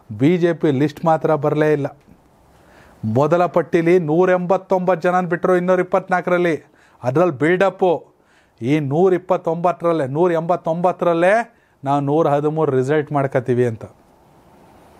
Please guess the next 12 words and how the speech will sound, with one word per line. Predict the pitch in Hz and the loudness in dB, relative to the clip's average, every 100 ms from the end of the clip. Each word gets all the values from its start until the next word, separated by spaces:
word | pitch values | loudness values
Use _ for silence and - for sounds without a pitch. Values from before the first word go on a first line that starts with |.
| - - - - - | -20 -20 -20 -20 -6
ಇನ್ನೂರ | 110 139 147 151 | 0 2 2 0
ಇಪ್ಪತ್ನಾಲ್ಕು | 139 - 135 135 131 127 - | -2 0 -2 0 -2 0 -2
ಬಿಟ್ರು, | 113 113 113 | -2 0 -2
ಬಂದಿದ್ದು | 104 117 139 156 151 190 247 - _ _ - - | 0 0 2 2 2 0 -2 -10 _ _ -20 -2
ಅರವತ್ತಾರು | 123 127 127 127 - 123 123 113 | 0 2 0 -2 0 0 0 0
ಮಾತ್ರ. | 117 117 - 107 - - - - - - - - - | -2 -2 -6 -12 -14 -20 -16 -10 -8 -8 -10 -12 -2
ಇದೇ | 127 202 247 | 2 4 2
ಕಾರಣಕ್ಕಾಗಿ | - 190 180 - 156 135 170 196 | 2 0 0 0 0 2 2 2
ಕೊನೆ | 190 - 139 147 | 0 -2 0 0
ಕ್ಷಣದ | - 139 135 | 0 -2 0
ಗೊಂದಲಗಳು | 123 123 123 127 123 120 | 0 0 0 0 2 0
ಬೇಡ, | 113 160 170 | 2 0 2